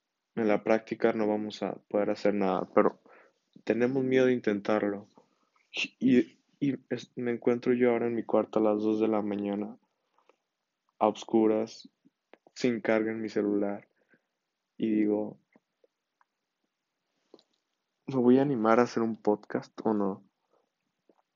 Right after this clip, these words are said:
Llevo tiempo, tiempo pensando en hacerlo y,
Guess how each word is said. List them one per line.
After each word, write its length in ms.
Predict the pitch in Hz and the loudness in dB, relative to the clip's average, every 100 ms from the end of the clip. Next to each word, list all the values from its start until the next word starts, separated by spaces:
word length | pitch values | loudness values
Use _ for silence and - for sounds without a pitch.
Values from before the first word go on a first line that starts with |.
| _ _ _ _ - | _ _ _ _ -14
Llevo 380 | 123 120 113 120 | -2 2 2 2
tiempo, 360 | - 117 113 110 | 2 0 0 -4
tiempo 520 | - 110 107 - 104 | -2 -2 -2 -4 -4
pensando 540 | - 104 - 107 107 | -2 -2 -2 -2 -2
en 100 | 104 | -4
hacerlo 520 | 101 - 107 107 101 | -6 -2 0 2 2
y, 80 | - | 0